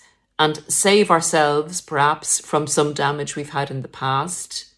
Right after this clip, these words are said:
work on ourselves going forward so that we can be the best human being that we can be. God is there looking after every single person that asks him to help.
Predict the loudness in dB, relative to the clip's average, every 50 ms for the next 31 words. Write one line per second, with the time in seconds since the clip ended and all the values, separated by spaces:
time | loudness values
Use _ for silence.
0 | _ _ _ _ _ _ 2 4 6 6 6 4 2 -2 -2 0 0 -2 -2 0
1 | 0 0 2 2 0 -2 -2 -2 -6 -2 0 0 0 0 -4 -2 0 2 2 4
2 | 6 6 4 4 2 0 0 0 0 0 2 0 0 0 -4 -4 -2 -4 -4 0
3 | 2 2 2 2 0 -8 -10 -10 -16 _ _ _ _ _ _ 2 4 4 4 4
4 | 0 0 0 2 2 2 2 0 -4 -8 -10 -12 _ _ _ _ _ _ _ _
5 | _ _ _ _ _ _ _ _ _ 2 2 2 4 6 2 2 2 -4 -2 -2
6 | -2 -2 -2 -4 -6 -6 -8 -10 -12 -20 _ _ _ _ _ _ _ _ _ _
7 | _ _ _ _ _ _ _ _ _ _ _ _ _ _ _ _ _ _ _ _
8 | _ _ _ _ _ _ _ _ _ _ _ 4 6 8 10 10 8 8 6 4
9 | 2 4 4 4 4 0 0 0 2 2 4 2 0 0 -2 -4 -6 -10 -6 -2
10 | 0 0 0 0 -4 -6 -8 -4 -2 -2 -2 -2 -4 -8 -6 -4 -4 -4 -4 -4
11 | -6 -8 -8 -6 -4 -4 -2 -2 -4 -8 -8 -10 -10 -4 0 2 2 2 2 0
12 | -4 -12 -12 -12 -10 -10 -10 -10 -12 -12 -12 -4 0 0 0 0 0 -4 -8 _
13 | -20